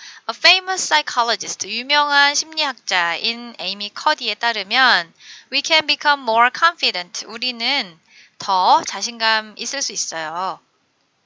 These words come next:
단지 뭐뭐한 것에 의해서, 단지 standing tall, 당당하게 서는 것에 의해서 이 분 동안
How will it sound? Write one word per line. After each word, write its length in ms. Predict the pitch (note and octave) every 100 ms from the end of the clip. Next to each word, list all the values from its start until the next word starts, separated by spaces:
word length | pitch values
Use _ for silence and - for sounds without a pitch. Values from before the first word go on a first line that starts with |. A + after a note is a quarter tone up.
| _ _ _ _ _ _ _ _ _ _ -
단지 500 | G3+ A3+ A3+ D#4 E4
뭐뭐한 440 | G3+ G#3 A#3 A3+
것에 240 | G3 F#3 F3+
의해서, 400 | D#3+ F#3 D4 E4+
단지 640 | - F#3 F#3+ F#3+ C#4+ F4 G4 _ _ _ _
standing 520 | - - D4+ C#4+ C#4 -
tall, 260 | C#4+ E3+ - -
당당하게 600 | G#3 A3 A#3+ B3+ A3 A3+
서는 360 | C#4 E4+ F4
것에 260 | D4 A3+ D4
의해서 320 | G#3+ F3 F3
이 200 | - A3
분 200 | A3 A#3 G#3+
동안 340 | F3 E3+ D#3+